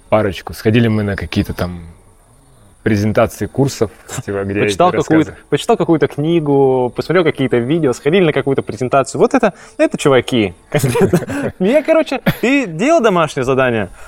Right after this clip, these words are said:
Speaker 2: Ну, я читал, там что-то было. <laughs> Ну, это
Speaker 1: Ну, то есть я был в контексте, но, как, ну, рассказать об этом не смогу.
Speaker 2: Это про
Speaker 1: Я
Speaker 2: нас.
Speaker 1: понимал, как бы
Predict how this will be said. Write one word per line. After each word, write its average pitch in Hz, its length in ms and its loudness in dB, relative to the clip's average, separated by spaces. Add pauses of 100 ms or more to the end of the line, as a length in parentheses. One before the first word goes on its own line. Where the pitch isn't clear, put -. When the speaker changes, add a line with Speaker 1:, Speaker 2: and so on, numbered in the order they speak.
(140)
Speaker 2:
Ну, 349 340 0
я 294 240 0
читал, 311 420 0
там 202 220 0
что-то 226 320 2
было. 180 640 0 (320)
<laughs> 214 360 -4
Ну, 190 280 2 (200)
это 175 440 2
Speaker 1:
Ну, 143 60 -2
то 147 120 -2
есть 135 140 -2
я 151 100 4
был 143 160 0
в - 80 -18
контексте, 143 600 0
но, 127 400 2
как, 104 140 -8 (180)
ну, 113 560 0
рассказать 120 520 2
об 113 80 0
этом 110 260 0
не 110 100 -2
смогу. 127 220 0
Speaker 2:
Это 104 60 -2
про 151 140 2
Speaker 1:
Я 135 80 0
Speaker 2:
нас. 107 240 -4
Speaker 1:
понимал, 131 420 2
как 117 200 0
бы 107 260 2